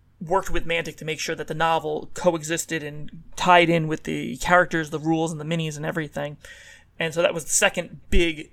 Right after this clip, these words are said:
Mantic novel that we did. All the other novels up to this point have kind of been just authors have pitched ideas, we've approved them, and then they've kind of told a story within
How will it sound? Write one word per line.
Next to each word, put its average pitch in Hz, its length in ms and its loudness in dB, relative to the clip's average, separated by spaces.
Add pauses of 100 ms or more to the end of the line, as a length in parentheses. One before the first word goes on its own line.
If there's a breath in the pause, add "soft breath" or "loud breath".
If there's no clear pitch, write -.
(100)
Mantic 165 440 4
novel 143 320 -8
that 143 100 -10
we 147 80 -8
did. 143 260 -12 (460 loud breath)
All 233 160 8
the 240 140 6
other 254 160 8
novels 156 400 2
up - 160 -8
to 165 100 -6
this 156 160 -8
point - 240 0
have 170 140 -6
kind 175 180 -2
of 160 80 -6
been 160 180 -6
just 160 280 -6 (100)
authors 185 320 4
have 156 100 -14
pitched - 280 0
ideas, 185 500 -6 (320 loud breath)
we've 180 260 -10
approved 185 460 0
them, 165 220 -6 (260 loud breath)
and 165 100 -6
then 160 100 -6
they've 160 120 -4
kind 165 180 -2
of 147 80 -10
told 160 280 0
a 160 40 0
story 160 460 4
within 156 500 -4